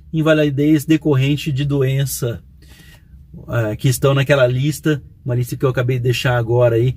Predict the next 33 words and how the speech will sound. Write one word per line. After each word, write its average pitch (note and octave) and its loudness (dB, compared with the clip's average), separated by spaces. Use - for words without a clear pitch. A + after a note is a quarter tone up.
das A#2+ 0
doenças B2 0
do C#3 4
I D#3 6
N D3+ 2
S C#3+ -2
S. B2 -4
A C3 -2
fonte E3+ 2
aqui G3 -2
é D#3 4
a D#3+ 4
agência D#3 2
Senado. E3+ 2
Só - -6
vou D#3+ 2
repetir D#3 -2
aqui C#3 -6
pra C3 -4
vocês B2 -4
o A#2+ -2
finalzinho. C3 0
Ah, A2+ 0
desde D#3 2
mil D#3+ 4
novecentos D3+ 0
e - -4
noventa D3 -2
e D#3 0
um E3 2
existe D3+ 0
uma D3+ 4
lista C#3+ -2